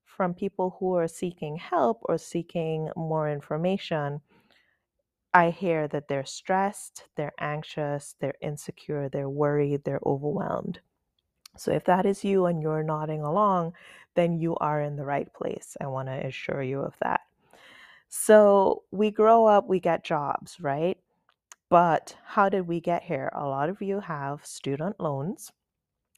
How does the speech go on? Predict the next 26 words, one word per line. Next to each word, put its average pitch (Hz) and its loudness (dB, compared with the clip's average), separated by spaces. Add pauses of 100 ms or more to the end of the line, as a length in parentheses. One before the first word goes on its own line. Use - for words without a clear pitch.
Some 175 -2
people 143 -6
have 131 -6
student 143 -4
loan 135 -6
debt 139 -2
in 131 -8
the 135 -8 (180)
five 175 -2 (100)
and 135 -8
six - -6
figures - -8 (680)
and 139 0 (100)
feel 147 0
absolutely 151 -4
overwhelmed 135 -2 (360)
by 131 2
that. 202 0 (520)
I 151 4
know 143 0
that 139 2
I 147 4
often 143 0
hear 139 0
people 135 -2
who 139 -2